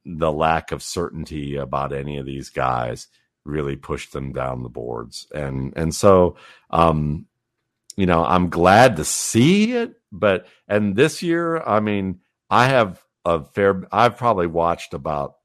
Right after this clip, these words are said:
thirty running backs already, but, um, I've only watched about four or five of the quarterbacks, and that was mostly from last year. Um, so I've got more of those guys to, to watch, and I tend to like to watch them last. Um, but,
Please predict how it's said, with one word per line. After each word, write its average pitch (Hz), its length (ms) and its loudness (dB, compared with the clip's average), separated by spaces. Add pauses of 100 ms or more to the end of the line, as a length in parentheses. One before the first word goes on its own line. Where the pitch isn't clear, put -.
(120)
thirty 82 320 -4
running 73 380 -8
backs 76 340 -8
already, 80 560 -6 (360)
but, 73 300 -4 (220)
um, 69 440 -10
I've 82 200 -6
only 80 220 -4
watched 73 420 -6
about 67 320 -10
four 71 160 -6
or 65 60 -8
five 67 300 -10
of 65 60 -12
the 64 80 -16
quarterbacks, 71 640 -8
and 65 100 -14
that 64 180 -14
was 64 160 -18
mostly 67 340 -12
from 65 240 -16
last 64 380 -14
year. 95 300 0 (300)
Um, 67 200 -8
so 71 180 -6
I've 69 160 -4
got 65 180 -6
more 69 220 -4
of 69 60 -4
those 67 180 -6
guys 65 380 -6
to, 62 260 -8 (400)
to 73 120 -4
watch, 69 320 0
and 87 100 -2
I 82 80 0
tend 101 260 0
to 71 60 -4
like 69 280 -4
to 71 80 -12
watch 67 360 -4
them 65 200 -8
last. 64 460 -10 (320)
Um, 64 440 -6 (360)
but, 78 380 2